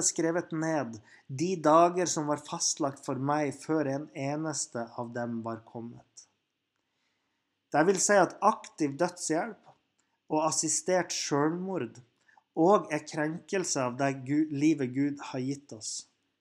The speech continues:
Det er å forkaste livets gave som Gud har velsignet oss med. Og vi kan si heldigvis så er jo det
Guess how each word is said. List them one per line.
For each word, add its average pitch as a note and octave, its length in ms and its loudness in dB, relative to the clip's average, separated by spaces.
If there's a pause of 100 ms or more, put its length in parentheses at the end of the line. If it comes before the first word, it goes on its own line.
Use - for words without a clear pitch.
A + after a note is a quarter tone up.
(400)
Det C#3 140 -4
er F3 240 0
å D3 80 -2
forkaste - 880 -6
livets C#3+ 640 -2
gave C3 480 -6 (400)
som C3 260 -6
Gud B2 440 -2 (360)
har A#2+ 140 -6
velsignet C#3 640 -2
oss G#2+ 240 -8
med. C#3+ 180 -4 (2000)
Og D3+ 80 0
vi D3+ 100 6
kan E3 140 4
si F#3 80 6
heldigvis D#3 720 4
så D3+ 100 4 (800)
er D3+ 160 6
jo C#3 140 4 (340)
det C#3 160 -6